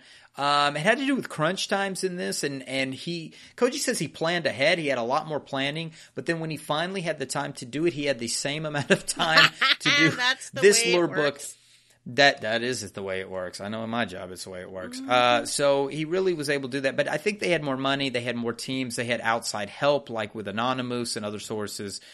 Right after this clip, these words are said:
Speaker 1: Um, and Anonymous says, "Was it enough to justify bringing me on?" And he said, "Oh yeah, most definitely." Um, so it's, uh, that was a really good thing.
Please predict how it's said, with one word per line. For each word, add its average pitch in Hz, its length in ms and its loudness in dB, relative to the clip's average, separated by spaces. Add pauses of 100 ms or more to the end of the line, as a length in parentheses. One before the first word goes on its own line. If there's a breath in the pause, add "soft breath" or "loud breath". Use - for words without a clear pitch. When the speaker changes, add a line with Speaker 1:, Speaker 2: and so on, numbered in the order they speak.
(260 loud breath)
Speaker 1:
Um, 110 380 2
and 110 100 -6
Anonymous 104 380 -4
says, 104 240 -6 (200)
"Was 107 260 -8
it 110 100 -6
enough 123 240 -8
to 139 120 -8
justify 139 400 -4
bringing 139 320 -6
me 139 140 -10
on?" 143 220 -10
And 117 100 -6
he 104 60 -4
said, 107 440 -4
"Oh 113 140 -2
yeah, 98 260 -6 (160)
most 107 280 -8
definitely." 95 520 -8 (440 loud breath)
Um, 98 540 0
so 95 600 -2
it's, 107 320 -6
uh, 95 240 -6
that 110 140 -2
was 104 140 -8
a 101 60 -8
really 98 280 -8
good 95 240 -10
thing. 98 300 -6